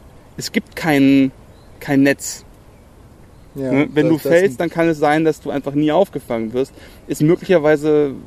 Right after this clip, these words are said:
Speaker 1: verstandesmäßig fast und emotional fast nicht zu ertragen.
Speaker 2: Ja.
Speaker 1: So, also von der Grundannahme, dass, wie unser Gehirn funktioniert. Und wenn's die Eltern da nicht sind, dann ist es halt eben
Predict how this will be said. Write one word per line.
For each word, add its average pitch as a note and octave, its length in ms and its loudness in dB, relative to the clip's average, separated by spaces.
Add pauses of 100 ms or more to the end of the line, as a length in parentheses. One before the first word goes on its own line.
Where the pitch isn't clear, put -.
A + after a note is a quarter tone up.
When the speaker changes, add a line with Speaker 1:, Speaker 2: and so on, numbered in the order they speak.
(360)
Speaker 1:
verstandesmäßig E3 960 -2
fast - 400 -8
und C#3+ 100 -10
emotional D3 720 -2 (560)
fast - 200 -2
nicht C#3+ 180 0
zu C#3+ 100 -2
ertragen. B2 520 0
Speaker 2:
Ja. G2+ 80 -14
Speaker 1:
So, F#3+ 60 2
also F#3 160 2
von G#3+ 100 2
der G3+ 80 2
Grundannahme, C#3+ 640 0
dass, C3+ 160 -12
wie D3 80 -6
unser D3 260 -2 (160)
Gehirn D3 200 -2
funktioniert. C#3+ 460 2
Und C3+ 300 0 (520)
wenn's D#3+ 220 0
die - 120 -4
Eltern G3 300 2
da B2+ 80 0
nicht C3 180 -2
sind, C#3 360 0
dann C3+ 560 0
ist - 140 -12
es D3+ 100 -12
halt C#3 120 -2
eben C3+ 500 0